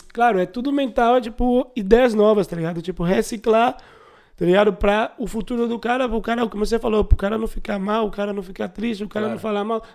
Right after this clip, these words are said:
Speaker 1: da empresa, que não sei o quê. Se faz tipo de manobra assim, porque tem jeito, tá ligado? Porque o futebol, a única desculpa que é, porra, porque o futebol dá dinheiro pra caralho, tá ligado? Mas, mano, tipo, tem marca no Brasil que paga mesmo a...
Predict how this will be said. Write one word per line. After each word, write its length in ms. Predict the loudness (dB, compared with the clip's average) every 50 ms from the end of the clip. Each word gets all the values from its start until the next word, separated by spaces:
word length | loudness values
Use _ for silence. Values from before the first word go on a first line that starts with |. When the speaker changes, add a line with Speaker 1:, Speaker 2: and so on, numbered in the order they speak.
| _ -2
Speaker 1:
da 60 | -2
empresa, 300 | -2 2 2 2 4 4
que 40 | 0
não 60 | -2 0
sei 120 | -4 -2
o 20 | 2
quê. 180 | 2 2 2 0 -12 _ _ -20 _ _ _
Se 220 | _ 2 2 2
faz 260 | 4 6 6 6 6 4
tipo 260 | 2 -2 2 2 2
de 100 | 2 4
manobra 380 | 2 4 4 4 4 4 2 0
assim, 180 | 0 -2 0
porque 220 | 0 2 2 2 0
tem 220 | 2 0 -2 0 2
jeito, 360 | 4 4 4 4 4 2 2 4 0 -2 0
tá 80 | -2 -2
ligado? 340 | 0 0 0 0 0 0 0
Porque 180 | -2 -2 -2
o 40 | -4
futebol, 420 | -6 -4 -4 0 0 0 0 0 -4 -12 -20 -20 _ _ _
a 100 | 6 6
única 260 | 8 8 6 2 0
desculpa 400 | -2 -4 -4 -4 2 4 4 4
que 100 | 6 6
é, 80 | 4 6
porra, 200 | 8 6 6 6
porque 160 | 6 4 2
o 20 | 2
futebol 320 | -2 0 2 4 4 4
dá 160 | 4 2 2 2
dinheiro 320 | 0 2 4 4 4 4
pra 140 | 2 -2 -2
caralho, 420 | 0 0 0 0 0 -2 -4 -4 -8 -14 -16
tá 120 | _ -6 -4
ligado? 160 | -4 -4 -6 -12 -20 _ _ _
Mas, 120 | -8 -4
mano, 280 | 0 0 0 0 -2 -8 -14 _ _ _ _ _ _ _ _ _ _ _
tipo, 480 | _ -2 8 8 8 8 8 2 -8 _ _ _ _ _ _
tem 160 | 2 2 4
marca 320 | 4 2 2 2 2 0 0
no 100 | 0 0
Brasil 320 | -2 -2 -2 -4 -6 -6
que 100 | -8 -8
paga 360 | -4 -4 -4 -4 -4 -6 -6
mesmo 320 | -4 -4 -4 -4 -4 -4 -6
a... 580 | -6 -8 -8 -10 -10 -10 -10 -10 -10 -10 -10